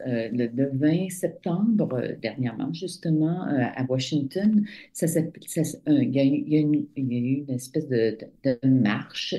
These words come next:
démonstration, euh, sur, euh, sur le Capitole qui s'appelait le, euh,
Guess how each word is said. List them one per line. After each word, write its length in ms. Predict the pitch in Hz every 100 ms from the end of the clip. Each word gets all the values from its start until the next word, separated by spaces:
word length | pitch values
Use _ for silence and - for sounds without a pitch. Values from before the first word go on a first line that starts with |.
| 135
démonstration, 1120 | 139 131 131 - 117 - - 139 156 165 139
euh, 140 | 110 107
sur, 340 | - 131 131
euh, 160 | 123 110 - - - -
sur 160 | - 156
le 80 | 135
Capitole 500 | 135 135 - - -
qui 100 | -
s'appelait 360 | 165 - 180
le, 80 | 165
euh, 440 | 135 123 123 117